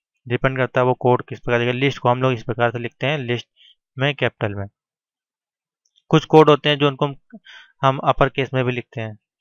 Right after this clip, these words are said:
ठीक है। तो दोनों चीज़ें यहाँ पे लागू होती हैं। प्रिंट को देखिए, हम लिखते हैं कैपिटल में सारे, तो none of the above इसमें ऑप्शन जो है हमारे पास बनेगा। तो चलिए स्टूडेंट, आगे चलते हैं true and false में,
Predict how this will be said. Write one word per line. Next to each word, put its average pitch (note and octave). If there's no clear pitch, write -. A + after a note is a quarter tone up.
ठीक F3
है। C3+
तो C3
दोनों C#3
चीज़ें B2
यहाँ A2+
पे A2+
लागू G#2+
होती B2
हैं। D3
प्रिंट C#3
को D3
देखिए, C3+
हम C3
लिखते B2+
हैं B2+
कैपिटल B2
में B2
सारे, A#2
तो C3+
none D3+
of C#3+
the -
above C#3
इसमें C3
ऑप्शन B2
जो A#2
है C3+
हमारे B2
पास C#3
बनेगा। G#2+
तो C#3+
चलिए D3+
स्टूडेंट, D3+
आगे D3
चलते C#3
हैं C3+
true D3
and C3+
false A#2
में, D#3